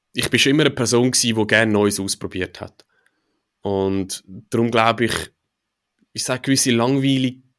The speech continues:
gsi, in dem gemachten Nest reinzuziehen. Ich, ich hab gefunden, ich bin zu jung dafür. Und eben das riesen Selbstständigkeit anzugehen, das ist einfach in mir drin gsi. Und ja, darum alles so ein bisschen, wenn du das so zusammennimmst,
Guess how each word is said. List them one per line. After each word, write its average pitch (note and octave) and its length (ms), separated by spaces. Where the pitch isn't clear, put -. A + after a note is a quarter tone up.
gsi, B2 380
in G#2+ 60
dem G#2 240
gemachten A2 480
Nest B2+ 300
reinzuziehen. A#2+ 720
Ich, - 100
ich G#2 140
hab G#2 80
gefunden, A2 220
ich F#2 80
bin G2+ 160
zu - 160
jung C#3+ 180
dafür. D3+ 440
Und G#2+ 100
eben C3 160
das A#2 180
riesen B2+ 640
Selbstständigkeit A2 1400
anzugehen, C3 800
das - 160
ist - 80
einfach - 200
in B2 100
mir B2 140
drin B2+ 280
gsi. C#3 360
Und G#2 320
ja, B2 260
darum C#3+ 380
alles C3 280
so C3 80
ein - 40
bisschen, A#2+ 140
wenn A#2 100
du A#2+ 60
das - 120
so A#2+ 100
zusammennimmst, C3 640